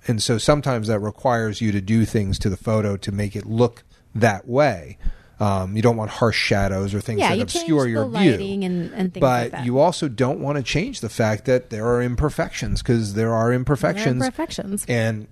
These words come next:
Speaker 1: I, I always think, <laughs> somebody asked me today on a consult, they're like, "So how are they getting those noses to look so tiny and upturned? You know, is that Photoshop?" I was like, "Well, what do you think?"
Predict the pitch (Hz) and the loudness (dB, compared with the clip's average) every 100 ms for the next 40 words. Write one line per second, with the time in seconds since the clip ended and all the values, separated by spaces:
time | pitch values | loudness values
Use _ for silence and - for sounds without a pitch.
0 | - 117 156 - 110 110 131 139 - 127 | -4 -2 -2 -2 -4 0 2 2 -2 -4
1 | 113 - - - - - - - - 185 | -4 -10 -18 -4 -2 0 0 -2 -6 -2
2 | 143 127 - 123 110 113 120 107 - 101 | 2 2 0 -2 2 2 2 -2 0 2
3 | 131 - 110 98 110 101 104 - - - | 0 2 -2 0 0 0 0 -4 -20 -20
4 | - _ _ _ _ - - 147 170 220 | -20 _ _ _ _ -6 2 2 2 -2
5 | 254 226 185 170 175 185 156 147 135 123 | 2 2 0 0 0 0 0 0 0 -2
6 | 127 151 156 127 113 107 - 127 131 127 | 0 2 0 -2 -4 -4 -2 2 2 0
7 | - - 151 143 - - 143 151 143 127 | -4 -2 0 0 -2 -2 0 0 0 0
8 | 123 147 - 131 107 95 98 - _ _ | 2 0 0 0 0 -2 -8 -14 _ _
9 | _ - 123 117 107 160 147 117 113 156 | _ -4 0 0 2 0 0 -2 0 0
10 | - 196 - 180 160 160 196 294 339 359 | 0 0 0 -2 0 -2 -2 -2 0 -2
11 | - 117 85 - | 2 2 2 -8